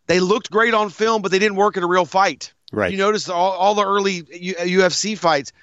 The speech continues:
Speaker 1: it wasn't the karate guys and the kung fu guys who were winning. It was the wrestlers and the judo and the jiu-jitsu guys. But I digress. Anyways, I'm sorry. I'll get off my soap.
Speaker 2: Uh, the movie was originally supposed to come out last year, I believe, but it was one of the, like, pretty much every movie in twenty twenty, it got delayed due to covid.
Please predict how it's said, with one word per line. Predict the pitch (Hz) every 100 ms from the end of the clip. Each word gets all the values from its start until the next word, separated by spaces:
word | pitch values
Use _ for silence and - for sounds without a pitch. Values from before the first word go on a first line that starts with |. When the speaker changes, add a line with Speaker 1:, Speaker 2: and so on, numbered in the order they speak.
| _ - 127
Speaker 1:
it |
wasn't | 165 202 247
the | 247
karate | 208 196 185 214
guys | 180 156 139
and | 139
the |
kung | 135 170 185
fu | 175 196
guys | 143 135
who | 135
were | 135
winning. | 151 165
It |
was | 156
the | 131
wrestlers | 160 170 185 160
and |
the | 156
judo | 160 214 185
and | 180
the | 180
jiu-jitsu | 190 247 170 117
guys. | 92 69 - _ _
But | 127 151
I | 147
digress. | 143 131 110 85 - _
Anyways, | 190 190 147 143
I'm | 170
sorry. | 147 143
I'll | 156
get | 156
off |
my | 151 160
soap. | 123 110 _ _ _ -
Speaker 2:
Uh, | 120
the | 127
movie | 240 226
was | 170 135
originally | 117 117 165 196 170 131
supposed | 127 139 131 123
to |
come | - 123
out | 110
last | 117 110 -
year, | 117 110
I | 95
believe, | 92 90
but | 90 92
it | -
was | 110
one | 107 113
of | 110
the, | 101 _ 117
like, | 117 110 _ _ _ _
pretty | 151 123
much | 113
every | 131 117
movie | 110 110 107
in | 104 98
twenty | - 101
twenty, | 90 117 92 95
it |
got | 101 95
delayed | 104 98 95
due | 95
to | 87
covid. | 117 104 87 78